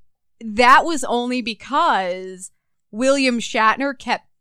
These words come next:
fucking up all the other takes. There, he's like, "Okay, well, we'll do one with the t-, with the kiss, and we'll do one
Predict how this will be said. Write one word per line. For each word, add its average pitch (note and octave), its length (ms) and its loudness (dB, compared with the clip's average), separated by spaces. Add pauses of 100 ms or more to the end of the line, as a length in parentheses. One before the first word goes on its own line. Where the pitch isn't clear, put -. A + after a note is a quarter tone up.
(120)
fucking B3 380 -2
up A#3+ 200 -4
all G#3 240 0
the A3+ 140 -6
other G3 200 -6
takes. G#3+ 340 -12
There, C#4+ 160 0
he's B3 240 -4
like, C4 240 -2
"Okay, B3+ 220 0
well, G#3+ 160 -4
we'll G3+ 100 -8
do B3+ 200 -8
one D#4 220 -2
with G4 100 -10
the G4+ 140 -14
t-, - 260 -18
with D#4+ 160 -10
the G4+ 60 -10
kiss, A3+ 400 -6
and A3+ 140 -6
we'll A3+ 100 -4
do B3 240 -6
one A#3 400 -4